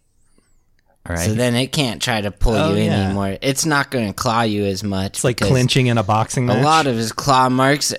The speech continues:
Speaker 2: is it just trying to pull him in and him trying to get away. So it just keeps clawing him.
Speaker 1: Yeah.
Speaker 2: So I'm just gonna bear hug it and then see what happens.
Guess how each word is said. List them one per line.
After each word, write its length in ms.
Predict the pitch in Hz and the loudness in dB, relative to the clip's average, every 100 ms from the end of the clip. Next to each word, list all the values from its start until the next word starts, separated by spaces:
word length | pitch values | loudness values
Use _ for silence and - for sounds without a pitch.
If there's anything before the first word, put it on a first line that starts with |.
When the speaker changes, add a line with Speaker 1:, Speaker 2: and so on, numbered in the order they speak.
| - | -6
Speaker 2:
is 160 | 110 107 | -6 0
it 220 | 120 113 | 0 0
just 240 | - 107 - | -2 -4 -2
trying 300 | 127 113 104 | -2 0 -2
to 100 | 98 | -4
pull 340 | - 117 107 | 0 0 0
him 280 | 104 107 95 | -2 -2 -2
in 280 | 95 107 120 | 0 0 0
and 120 | 104 | -2
him 180 | 107 104 | -4 -4
trying 320 | 92 95 95 95 | -4 -4 -2 -4
to 60 | |
get 240 | 87 98 90 | -2 -4 -2
away. 380 | 90 95 135 - - - - - | -4 -2 -2 -6 -20 -20 -20 -6
So 160 | 104 | -4
it 80 | 95 | -2
just 180 | 104 - | -2 -4
keeps 320 | - 107 107 | -4 -2 -2
clawing 460 | - 107 101 107 123 | -2 -2 0 0 0
him. 240 | 139 165 - - 98 | -2 -4 -14 -12 -6
Speaker 1:
Yeah. 220 | 95 80 | -4 -4
Speaker 2:
So 120 | 110 | -4
I'm 160 | 151 170 | -2 0
just 160 | 135 | -2
gonna 180 | 120 107 | -2 -2
bear 360 | 95 - 127 127 | 0 0 2 2
hug 280 | 113 98 92 | 2 0 -2
it 260 | 90 - _ 107 | -6 -10 _ -4
and 120 | 107 | -2
then 200 | 101 95 | -2 -4
see 200 | - 107 | -4 -4
what 160 | 98 87 | -4 -4
happens. 640 | 104 101 - 120 143 - | -4 -4 -4 -4 -4 -10